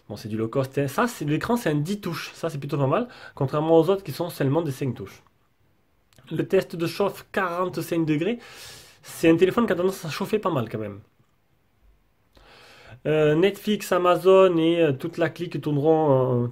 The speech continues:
marcheront très bien, mais en L trois. En L trois, ça veut dire qu'en gros, il n'y aura pas de la H D dessus. Pour un écran sept cent vingt p, c'est un peu dommage. Vitesse d'écriture et de lecture de la ram et de la mémoire interne. Le test G P S, il est parfait, deux mètres de marge,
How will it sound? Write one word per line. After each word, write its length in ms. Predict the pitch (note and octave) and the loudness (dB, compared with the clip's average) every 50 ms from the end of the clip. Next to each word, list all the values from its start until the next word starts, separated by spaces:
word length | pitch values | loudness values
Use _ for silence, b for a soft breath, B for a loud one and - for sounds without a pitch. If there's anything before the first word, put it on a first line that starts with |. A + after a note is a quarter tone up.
| - | -4
marcheront 420 | C#3 C3+ C3 - - - C#3 D3 C#3 | -4 -4 -4 -2 -2 -2 0 0 0
très 160 | C3+ - D#3+ | 0 -2 -2
bien, 220 | D3+ D3+ F3+ F#3+ | 0 2 2 2
mais 160 | F#3 E3 D#3 D3+ | 4 2 2 2
en 100 | D3 D3+ | 2 4
L 160 | E3 E3+ E3 | 2 2 0
trois. 280 | - - D3 C#3 C#3 | -2 -2 0 0 0
En 180 | C#3 A#2+ A2+ A#2 | -2 -4 -4 -2
L 140 | A#2+ A#2+ A#2+ | -2 -2 -2
trois, 200 | A#2+ - C#3+ D3 | -2 -2 -2 -2
ça 140 | C#3+ - B2 | -2 -4 -4
veut 80 | B2 | -4
dire 200 | A#2+ A#2+ C#3 B2+ | -2 -2 -4 -4
qu'en 160 | - B2+ B2 | -4 -4 -4
gros, 240 | A#2+ A2+ A#2 C3 D3+ | -4 -2 0 0 2
il 40 | C#3+ | 2
n'y 60 | A#2+ | 2
aura 160 | A2+ A2+ A#2 | 0 -2 -2
pas 100 | - D3 | -4 -4
de 80 | D3 C3 | -4 -2
la 160 | B2 A#2+ - - | -4 -4 -2 -2
H 160 | C3+ B2+ A#2+ | -2 -2 -2
D 140 | B2 C#3 C3 | -2 -4 -6
dessus. 320 | A#2+ A2 - - - - _ _ _ _ _ _ _ _ _ _ _ _ _ _ _ _ _ _ _ _ _ _ _ _ - - | -6 -8 -12 -16 -20 -20 _ _ _ _ _ _ _ _ _ _ _ _ _ _ _ _ _ _ _ _ _ _ _ _ -20 -12
Pour 120 | - C#3 C3 | -6 -4 -2
un 40 | B2+ | -2
écran 200 | C3 B2 B2 A#2+ | -2 -4 -4 -6
sept 160 | - B2+ A#2+ | -6 -4 -4
cent 80 | B2 | -4
vingt 160 | A2+ G#2+ G#2+ G2+ | -6 -6 -6 -6
p, 120 | C#3 C#3+ | -8 -8
c'est 140 | C3 - A2 | -8 -10 -10
un 40 | G#2+ | -8
peu 100 | - C3+ | -6 -4
dommage. 320 | C3 G#2+ F#2 F2+ - - B B B B B B B B B B - | -4 -6 -6 -10 -16 -20 B B B B B B B B B B -4
Vitesse 340 | B2+ C#3 E3+ E3 F#3+ F3+ E3+ | -4 -4 0 2 2 2 2
d'écriture 320 | E3+ E3+ E3+ D3 - E3 | 0 -4 -4 -2 0 0
et 20 | |
de 60 | D3 C#3 | 0 0
lecture 220 | B2+ - C#3+ C#3 | 0 0 -2 -2
de 40 | C3 | 0
la 80 | C3 | -2
ram 220 | B2 B2 C3 C3 C3 | 0 0 0 0 2
et 20 | |
de 60 | A#2 | 0
la 60 | B2 A#2+ | 0 0
mémoire 240 | A#2+ A#2 A2+ A#2 | 0 0 -2 -2
interne. 380 | A#2+ B2 B2 B2 D#3+ F3+ F#3+ G3 F#3+ B B B B - | -2 -4 -2 0 0 0 0 -2 -6 B B B B -4
Le 160 | C#3+ E3+ E3 | -2 -2 0
test 240 | - F3+ - - D3+ | -2 -4 -4 -4 -6
G 100 | C#3 D3+ | -6 -4
P 140 | - - | -2 -2
S, 180 | D#3 D3+ D3 - | -2 -2 -2 -2
il 80 | B2+ C3 | -2 -2
est 60 | B2+ | -2
parfait, 400 | B2+ C3+ B2+ - - - C#3+ C3 | -2 -4 -6 -6 -4 -2 0 0
deux 180 | A#2+ A#2 C#3 | 0 2 2
mètres 200 | C3 B2+ B2+ A2+ | 2 2 2 0
de 80 | A2+ A#2 | 0 -2
marge, 360 | A2 A#2+ C3 C#3+ C#3+ D3+ E3+ | 0 0 0 -2 -2 -6 -12